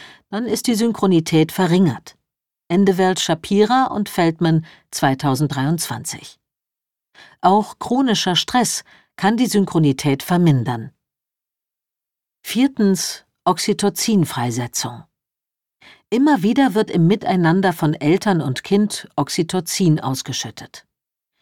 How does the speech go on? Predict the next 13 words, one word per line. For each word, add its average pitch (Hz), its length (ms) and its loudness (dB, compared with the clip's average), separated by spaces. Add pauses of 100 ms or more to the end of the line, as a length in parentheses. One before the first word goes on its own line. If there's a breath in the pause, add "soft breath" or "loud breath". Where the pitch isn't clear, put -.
(220)
Je 151 180 6
höher 208 340 4
die - 240 -4
elterliche 160 640 2
Oxytocinfreisetzung, 160 1400 0 (500 loud breath)
desto 135 280 -2
synchronisierter 170 840 2
sind 135 240 0
die 160 120 -2
Eltern 143 340 0
mit 127 160 -4
ihrem 131 300 -4
Kind. 113 340 -8